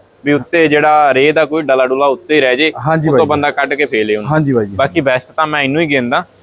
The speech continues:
Speaker 2: ਹਾਂਜੀ।
Speaker 1: ਵੀ, ਕਿਉਂਕਿ ਇਹ ਰਲਾਉਣ ਦਾ ਵੀ ਕੰਮ ਆ ਗਿਆ ਵੀਰੇ ਇਹਦੇ ਵਿੱਚ।
Speaker 2: ਹਾਂਜੀ ਬਾਈ ਜੀ।
Speaker 1: ਤੇ ਡਲਾ ਵੀ ਆਪੇ ਫੇਰ
Speaker 2: ਇਹਦੇ
Speaker 1: ਦੇਣਾ
Speaker 2: ਤਾਂ
Speaker 1: ਜੀ।
Speaker 2: ਜਾਲੀ ਦੀ ਵੀ ਜ਼ਰੂਰਤ ਨਹੀਂ, ਚਾਹੇ ਜਾਲੀ ਵੀ ਨਾ ਪਾਓ ਜੀ।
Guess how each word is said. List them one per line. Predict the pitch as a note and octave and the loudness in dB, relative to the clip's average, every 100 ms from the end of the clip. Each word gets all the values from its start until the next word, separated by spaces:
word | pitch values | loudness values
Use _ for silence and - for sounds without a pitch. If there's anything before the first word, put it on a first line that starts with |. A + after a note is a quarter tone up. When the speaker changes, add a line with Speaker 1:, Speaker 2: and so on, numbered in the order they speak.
| - | -8
Speaker 2:
ਹਾਂਜੀ। | A2+ C#3 | 0 2
Speaker 1:
ਵੀ, | C#3+ C#3+ | 4 2
ਕਿਉਂਕਿ | D3 C#3+ - D#3 D3+ D3 | 0 0 0 0 0 0
ਇਹ | C#3 D3+ | 0 2
ਰਲਾਉਣ | D#3 C#3 A#2+ A#2 | 2 2 -2 -2
ਦਾ | B2+ | -2
ਵੀ | C#3+ | -2
ਕੰਮ | D3 C#3 C3+ | -2 -4 -2
ਆ | C3 | -2
ਗਿਆ | C3 | -2
ਵੀਰੇ | C3 C3+ | -2 -4
ਇਹਦੇ | C3 C3+ | -4 -4
ਵਿੱਚ। | C3 B2+ C#3+ | -2 -2 0
Speaker 2:
ਹਾਂਜੀ | F3+ F#3 | 0 0
ਬਾਈ | D#3+ C3 | 2 0
ਜੀ। | A2 | 0
Speaker 1:
ਤੇ | C#3+ C#3+ - B2+ | 0 0 -2 -2
ਡਲਾ | B2+ B2 C#3 | 0 2 2
ਵੀ | D3+ | 2
ਆਪੇ | C#3 - C#3+ | 0 0 -2
ਫੇਰ | C3+ C#3 C3 | -4 -2 0
Speaker 2:
ਇਹਦੇ | F#3+ | 4
Speaker 1:
ਦੇਣਾ | G#3 A3+ | 4 4
Speaker 2:
ਤਾਂ | A3+ | 2
Speaker 1:
ਜੀ। | |
Speaker 2:
ਜਾਲੀ | G3+ G3 G3 | 2 2 2
ਦੀ | G3+ | 0
ਵੀ | G3+ | -2
ਜ਼ਰੂਰਤ | F#3 F#3+ F#3+ | -2 -2 -2
ਨਹੀਂ, | F#3+ | -6
ਚਾਹੇ | F3+ F#3 | -2 -2
ਜਾਲੀ | E3+ D#3 | 0 -2
ਵੀ | D#3 D#3 | -2 0
ਨਾ | C#3 | 0
ਪਾਓ | - | 0
ਜੀ। | G#2 | -4